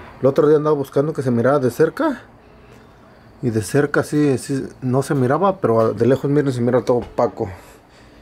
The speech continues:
Bueno, pues es todo. Y aquí tengo estas, pero estas están húmedas. Les eché el otro día mucha tierra. Esta es una yuca.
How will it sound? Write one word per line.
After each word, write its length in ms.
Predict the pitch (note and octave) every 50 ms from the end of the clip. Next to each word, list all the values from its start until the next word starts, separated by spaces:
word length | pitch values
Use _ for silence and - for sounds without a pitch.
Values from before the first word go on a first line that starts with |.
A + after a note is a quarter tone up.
| - - - - - - -
Bueno, 180 | D#3 F3 F3+ D#3
pues 120 | - B2 C3
es 100 | B2+ -
todo. 300 | - C3+ C#3+ D3+ E3+ G#3
Y 100 | A3 F3+
aquí 180 | C3 - -
tengo 220 | C#3+ - D#3 D#3+ F3+
estas, 180 | F3 - E3
pero 160 | - - E3 F3+
estas 200 | - - D#3+ E3
están 200 | - E3 E3+ E3+
húmedas. 440 | E3+ E3 D3+ B2+ A#2+ A#2 A2+ -
Les 180 | B2+ A#2 A#2 -
eché 200 | B2+ - - D3
el 80 | C#3 C#3+
otro 140 | C#3+ C#3+
día 100 | C3+ C3+
mucha 220 | C3+ C3+ C3 - B2+
tierra. 340 | - B2+ A#2+ A#2+ A#2 A#2+ A#2+ - - - - - - - -
Esta 120 | - C3+
es 80 | A#2+ C3
una 180 | C3+ C3 A#2
yuca. 500 | G#2+ A2 B2+ C#3+ C#3+ - F#3 F#3+ G3+ -